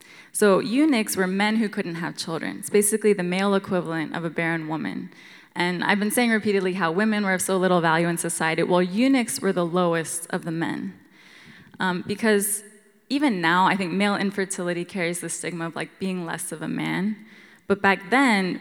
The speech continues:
bearing children to carry on your name was everything. They didn't care so much about the afterlife, actually, as much as gaining immortality through having children.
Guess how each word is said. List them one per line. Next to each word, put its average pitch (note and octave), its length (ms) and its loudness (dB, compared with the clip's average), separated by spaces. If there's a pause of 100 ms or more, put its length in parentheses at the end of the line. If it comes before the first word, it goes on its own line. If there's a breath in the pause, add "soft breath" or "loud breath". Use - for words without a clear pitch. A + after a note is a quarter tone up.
(140)
bearing A#3+ 340 2
children F#3+ 580 0
to G3+ 120 -6
carry G3 360 0
on F3+ 160 0
your D#3+ 120 -2
name F3 540 -2
was F3 180 -4
everything. E3+ 720 -6 (640 loud breath)
They A#3+ 120 4
didn't E4 380 -2
care A#3+ 220 2
so A#3 160 0
much G3+ 200 -2
about F3 240 -2
the - 120 0
afterlife, G#3+ 560 0
actually, A#3+ 600 -2
as F#3+ 140 -4
much G3+ 220 -4
as F#3+ 120 -4
gaining G#3 360 -2
immortality F#3 760 -2
through F#3+ 200 -4
having E3 320 -4
children. - 600 -10